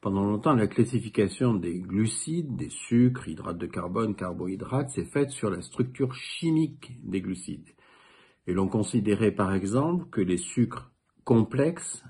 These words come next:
avaient une assimilation lente et donc ne posaient pas de problème pour la santé, tandis que les sucres simples avaient au contraire une assimilation rapide et posaient, eux, des problèmes pour la santé. Cette notion,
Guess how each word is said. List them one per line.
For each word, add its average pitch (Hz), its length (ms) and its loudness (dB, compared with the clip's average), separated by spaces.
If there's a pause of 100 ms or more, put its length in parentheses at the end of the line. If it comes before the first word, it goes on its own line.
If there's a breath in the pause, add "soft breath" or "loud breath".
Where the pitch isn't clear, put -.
avaient 92 240 -2
une 90 140 0
assimilation 85 720 -6
lente 127 640 -2
et - 100 -12
donc 90 300 -6
ne 98 80 0
posaient 90 320 -4
pas 113 160 -2
de - 100 -8
problème 92 380 -2
pour 82 100 -10
la 80 140 -8
santé, 117 480 -4 (800 loud breath)
tandis 101 280 0
que 110 120 2
les 101 120 4
sucres 101 440 0
simples 165 680 0
avaient 95 500 0
au 120 120 4
contraire 113 880 -2 (100)
une 107 200 2
assimilation 95 720 -4
rapide 123 580 -4
et 98 140 -2
posaient, 104 680 0
eux, 160 160 4
des 127 160 0
problèmes 104 480 -4
pour 95 180 -2
la 87 120 -4
santé. - 500 -14
Cette - 340 -4
notion, 139 680 2